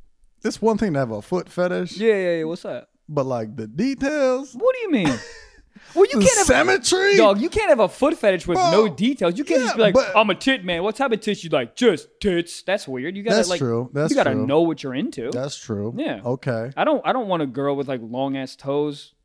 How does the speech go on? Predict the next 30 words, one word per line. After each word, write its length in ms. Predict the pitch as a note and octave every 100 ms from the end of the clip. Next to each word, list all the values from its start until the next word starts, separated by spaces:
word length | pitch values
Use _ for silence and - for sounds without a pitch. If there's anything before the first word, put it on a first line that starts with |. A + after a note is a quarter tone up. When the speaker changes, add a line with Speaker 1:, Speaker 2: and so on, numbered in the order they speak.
| _ _
Speaker 2:
be 100 | D3
able 120 | D3 C3+
to, 60 |
like, 220 | B2 -
pick 180 | - D#3+
up 80 | C#3
a 60 | A2
bowling 420 | G#2 B2+ D3+ D3
ball. 260 | D#3 F3+ -
<laughs> 40 |
That's 200 | C4+ -
fucking 400 | - G3 - F3
disgusting. 640 | E3+ - B3 B3 - B2
Speaker 1:
Okay, 300 | D3 E3 D#3+
I 120 | D#3 F3
feel 240 | E3 D3+
you. 100 | E3+
I 120 | E3
feel 160 | F3+ E3
you 100 | D3
on 120 | C#3+
that. 260 | C#3+ E3+ -
Speaker 2:
Yeah, 140 | A#3
yeah, 200 | A3+ A#3
yeah. 60 | G3+
Speaker 1:
So 200 | E3+ D3+
have 180 | D#3+ E3+
you 140 | F#3
sent 320 | - F3+ F3+ F3
any? 200 | F3